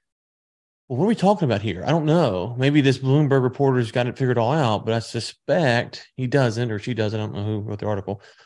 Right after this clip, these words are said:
Um, because, yeah, I mean, there's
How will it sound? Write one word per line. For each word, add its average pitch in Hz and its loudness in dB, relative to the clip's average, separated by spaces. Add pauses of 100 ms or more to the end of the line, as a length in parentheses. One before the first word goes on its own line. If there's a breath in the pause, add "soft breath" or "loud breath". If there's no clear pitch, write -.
(100)
Um, 107 0
because, 135 -2 (420)
yeah, 156 0
I 104 -4
mean, 117 -4 (100)
there's 139 -2